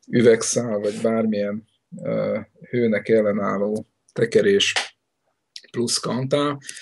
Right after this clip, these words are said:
vagy pedig valamilyen mikroporlasztásos eljárást fog, ö, használni, kvázi aeroszolként, ö, fogja üzemeltetni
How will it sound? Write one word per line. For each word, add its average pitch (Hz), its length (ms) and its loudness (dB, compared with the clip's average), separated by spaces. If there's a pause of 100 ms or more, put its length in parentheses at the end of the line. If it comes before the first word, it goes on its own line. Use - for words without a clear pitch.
(180)
vagy 135 240 2
pedig 107 280 2
valamilyen 107 480 0
mikroporlasztásos 110 1200 -2
eljárást 107 680 0
fog, 107 380 -4 (260)
ö, 107 380 -4 (800)
használni, 107 800 0
kvázi 104 640 2
aeroszolként, 101 1900 0
ö, 101 260 2 (420)
fogja 101 380 2
üzemeltetni 107 1040 0